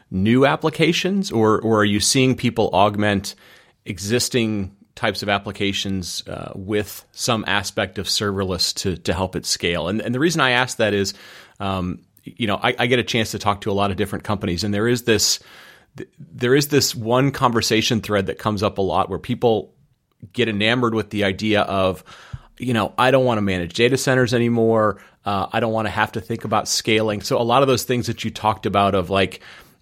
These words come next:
uh, you know, "I don't want kind of ongoing operations," but they have it in mind that just they're gonna pick up whatever existing application they have and just sort of throw it over the wall on Lambda,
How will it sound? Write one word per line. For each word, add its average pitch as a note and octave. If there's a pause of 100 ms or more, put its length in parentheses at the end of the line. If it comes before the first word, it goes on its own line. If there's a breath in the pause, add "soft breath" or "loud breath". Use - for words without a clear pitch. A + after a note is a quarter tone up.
(140)
uh, G2+
you -
know, G2
"I A#2
don't B2+
want A#2 (260)
kind A#2+
of G2+
ongoing A2
operations," G2 (120)
but G#2+
they A2+
have B2
it C3
in G#2
mind G#2+
that G2
just - (400 soft breath)
they're G#2
gonna G2+
pick -
up A2+
whatever G2+
existing G#2
application G2+
they F#2+
have F#2
and F2
just F#2+
sort G#2
of F2+ (380 loud breath)
throw G#2+
it G#2
over G2+
the F#2+
wall F#2+
on F2
Lambda, F2+